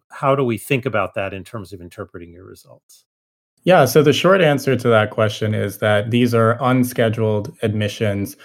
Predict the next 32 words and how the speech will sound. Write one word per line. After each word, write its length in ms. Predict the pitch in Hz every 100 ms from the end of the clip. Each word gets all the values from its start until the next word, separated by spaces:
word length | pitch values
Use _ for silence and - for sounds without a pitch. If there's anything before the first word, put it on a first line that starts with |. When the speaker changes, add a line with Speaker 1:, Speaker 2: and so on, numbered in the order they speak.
| - -
Speaker 2:
that 100 | 117
are 100 | 117
not 360 | 113 113 123 117
due 220 | 113 110
to 280 | 101 117 110
a 160 | 117 107
transfer 720 | - 107 104 107 117 107 107
from 220 | - 104
another 260 | 101 101 98
facility 640 | 107 - 104 117 143 147
or 320 | 151 117 113
for 320 | 110 117 107
a 160 | 107 104
cardiac 520 | 101 110 104 98 98 - _ _
procedure, 600 | - 113 131 120 104 98
which 200 | 98 92
would 120 | 110
be 260 | 101 101 95 _ _ _ -
probably 220 | 123 120
the 100 | 110
most, 400 | 107 107 110 - -
uh, 40 |
of 360 | 101 92 95 104
the 100 | 104
admissions. 400 | 95 95 - 95
A 60 |
lot 200 | 101 101
of 60 | 98
them 160 | 98 98
are 160 | 95
actually 400 | 92 95 - 98
planned. 480 | 95 104 95 90 95